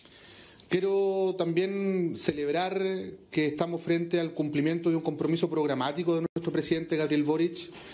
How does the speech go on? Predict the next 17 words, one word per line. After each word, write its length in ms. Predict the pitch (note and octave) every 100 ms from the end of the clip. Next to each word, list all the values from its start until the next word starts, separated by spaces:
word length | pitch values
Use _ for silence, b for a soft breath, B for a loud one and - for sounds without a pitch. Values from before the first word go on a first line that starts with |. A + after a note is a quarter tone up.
| B B D#3
quien 220 | E3 E3
se 100 | -
ha 40 |
comprometido 600 | E3 E3 D#3 D3+ C#3+ E3+
personalmente 1000 | F3 D3 D3+ C#3+ D#3+ E3+ F#3 F3+ F#3+ F#3 F#3 B B B
en 160 | D#3+ D#3
este 420 | F3 - - F3
proceso, 600 | E3+ D#3+ F#3 F3+ F3 F#3+ - - - - - -
y, 520 | C#3 B2+ B2 F#2+ C#3
y 40 |
sin 320 | C3+ F3+ E3+
el 120 | E3 D#3
esfuerzo 400 | - E3+ - E3
de 80 |
él 80 | F3
esto 260 | F3 F3 E3
obviamente 720 | D#3 D#3 E3+ E3+ F3 F3 E3+